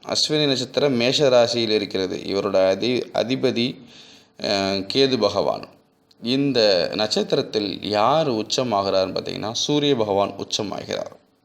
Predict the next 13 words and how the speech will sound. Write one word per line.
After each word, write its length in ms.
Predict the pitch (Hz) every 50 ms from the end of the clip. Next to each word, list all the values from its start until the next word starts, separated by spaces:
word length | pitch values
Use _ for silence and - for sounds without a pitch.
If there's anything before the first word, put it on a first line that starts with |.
| _ - - - - - - - - - - _
சூரிய 480 | - - - - 202 220 240 233 226
பகவான் 640 | 214 185 175 156 160 165 160 160 165 165 165 160 - -
யாருக்கு 960 | - 110 117 117 120 120 131 151 160 165 165 160 - - 151 147 147 151 - -
உகந்தவர் 500 | 104 113 113 131 120 120 120 113 113 110
அப்படின்னா, 220 | 104 95 - 104
சிவபெருமானுக்கு 960 | 131 - - 131 120 131 131 131 120 113 110 104 101 98 95 90 - - 82
உகந்தவர். 500 | 82 - - - - - - - - - - - - - - - - - -
அதனால் 560 | - 117 127 143 139 117 110 113 123 - -
இன்று 500 | - 117 131 143 160 180 190 180 185 170
போய் 460 | 127 107 104 95 101 117 151 175 - - - -
சிவபெருமானை 1000 | - - - 151 147 175 190 185 175 170 160 151 147 143 139 135 131 131 120 104
தரிசனம் 580 | 95 98 104 113 - - 131 123 120 117 113
செய்ய 440 | - - 95 90 90 92 101 123 -